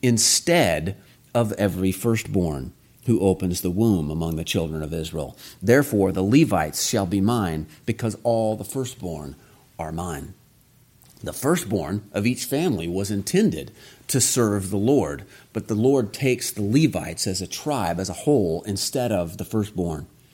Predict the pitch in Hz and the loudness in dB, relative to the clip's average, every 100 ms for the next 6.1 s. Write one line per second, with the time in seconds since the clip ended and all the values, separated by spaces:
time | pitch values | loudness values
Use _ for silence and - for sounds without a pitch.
0 | _ - - - - 135 117 - 180 - | _ -20 -18 -4 4 4 6 2 2 2
1 | 127 110 107 143 123 117 104 113 101 - | 2 2 2 2 2 0 0 0 0 0
2 | 147 151 - 175 170 107 101 98 160 104 | 0 2 2 0 0 -2 -2 0 0 0
3 | 87 - - - - - - 143 127 147 | -2 -4 -18 -20 -16 -16 0 4 4 4
4 | 147 143 139 - 127 120 110 - - 139 | 4 2 -4 -2 0 0 0 0 0 0
5 | 143 143 - 113 - 123 120 104 90 82 | 2 0 0 -4 2 2 2 2 0 -2